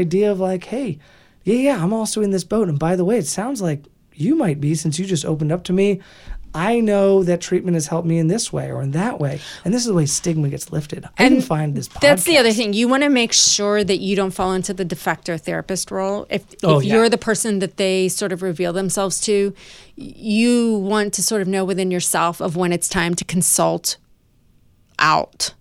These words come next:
Speaker 2: Like, you're not just a listen, like, this needs more than a listening ear.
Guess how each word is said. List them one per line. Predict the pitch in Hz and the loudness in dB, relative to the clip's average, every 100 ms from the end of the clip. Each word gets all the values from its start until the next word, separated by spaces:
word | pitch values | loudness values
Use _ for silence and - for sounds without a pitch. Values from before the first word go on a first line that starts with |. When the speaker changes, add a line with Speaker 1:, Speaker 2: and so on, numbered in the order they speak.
| _ _ _ | _ _ _
Speaker 2:
Like, | 196 185 175 - - - | 0 0 0 -6 -16 -2
you're | 208 | 2
not | 214 196 | 2 2
just | 202 220 | -2 -2
a | |
listen, | 185 190 214 165 | 0 0 -2 -2
like, | 185 | -2
this | - 190 | 0 0
needs | 208 196 175 | 2 0 2
more | 180 175 185 185 180 | 2 4 4 4 2
than | 156 180 180 180 - | 2 2 2 0 -2
a | 165 | -2
listening | 170 - 170 151 - | -2 -2 -2 -6 -8
ear. | 65 - - | -10 -10 -14